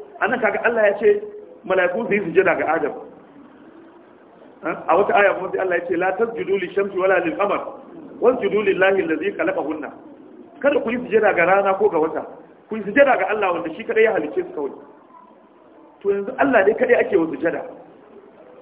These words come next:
Ba a sujada ga kowa. Can kuma an ce a yi sujada ga Adam. Ta ce wa'innan hadisai sun yi karo da juna. Haka hadisan Bukhari suke. Ka san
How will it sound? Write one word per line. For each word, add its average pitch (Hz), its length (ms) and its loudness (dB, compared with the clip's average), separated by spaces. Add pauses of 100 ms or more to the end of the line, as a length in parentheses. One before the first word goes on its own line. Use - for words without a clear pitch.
(320)
Ba 233 100 2 (140)
a - 100 -2
sujada 180 240 4
ga 143 140 -4
kowa. 151 240 -4 (460)
Can 277 100 0
kuma 262 140 -2
an 254 100 -2
ce 254 80 2
a 208 60 6
yi 208 80 2 (100)
sujada 175 220 2
ga 151 80 -2 (100)
Adam. 143 160 -4 (1500)
Ta 143 80 -12
ce 143 120 -10
wa'innan 175 360 -4
hadisai 151 480 -4 (320)
sun 185 80 -4
yi 180 80 -4
karo 170 240 6
da 135 80 4
juna. 143 320 0 (1200)
Haka - 220 4 (100)
hadisan 160 240 -2
Bukhari 147 320 0
suke. - 240 -12 (1200)
Ka 190 120 2
san 202 180 4